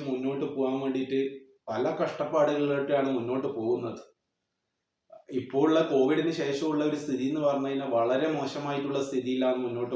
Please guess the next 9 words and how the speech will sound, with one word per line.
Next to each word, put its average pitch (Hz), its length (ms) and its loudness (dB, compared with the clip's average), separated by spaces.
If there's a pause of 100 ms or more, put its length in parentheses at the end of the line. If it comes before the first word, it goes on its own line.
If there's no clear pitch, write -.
പോകുന്നത്. 110 400 -8 (760)
പണിയുള്ള 131 580 0
ആൾക്കാർ 156 420 6
തന്നെ 147 240 0 (380)
വിഷമിക്കുമ്പോ 123 680 -2 (180)
പണിയില്ലാത്ത 127 760 2
ആൾക്കാർ 127 360 0 (500)
എത്ര 131 160 -4 (120)
ബുദ്ധിമുട്ടുന്നുണ്ടാവും. 131 840 -2